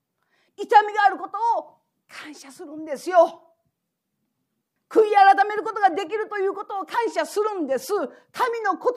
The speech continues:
葉が送られている、語られている、理解することができるということを喜ぶんですよ。だから人々は言いました。「悲しんではいけない。泣いてはいけない。」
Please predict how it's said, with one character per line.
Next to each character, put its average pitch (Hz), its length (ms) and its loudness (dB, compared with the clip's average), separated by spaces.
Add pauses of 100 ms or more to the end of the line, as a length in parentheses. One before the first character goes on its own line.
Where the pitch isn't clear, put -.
葉 381 120 0
が 349 240 -4
送 403 340 -2
ら 415 160 6
れ 415 160 -6
て 392 260 -10
い 403 40 -6
る、 403 160 -6
語 339 240 -8
ら 403 240 6
れ 403 160 -8
て 403 220 -8
い 403 40 -4
る、 415 140 -2
理 427 120 -8
解 403 280 2
す - 160 -12
る 403 120 -4
こ 359 120 -10
と 381 100 -12
が 381 140 4
で 403 120 -6
き 403 140 -14
る 453 120 -4
と 381 100 -12
い 381 140 -2
う 392 100 -4
こ 381 120 -10
と 415 300 0
を - 220 -10 (260)
喜 311 460 -16
ぶ 311 100 -14
ん 277 80 -18
で - 120 -20
す - 120 -20
よ。 - 300 -18 (1600)
だ - 100 -18
か 294 100 -16
ら 285 100 -16
人 330 140 -18
々 277 160 -18
は - 60 -16
言 370 100 -18
い - 20 -20
ま - 100 -20
し - 120 -20
た。 - 80 -20 (1040)
「悲 - 60 -20
し - 200 -20
ん - 20 -20
で 370 80 -10
は 392 80 -6
い 392 60 -10
け 370 140 -14
な 339 180 -8
い。 - 160 -14 (320)
泣 494 280 -8
い 466 40 -18
て 415 60 -14
は 427 140 -6
い 381 40 -8
け 359 120 -14
な 349 200 -2
い。」 - 220 -10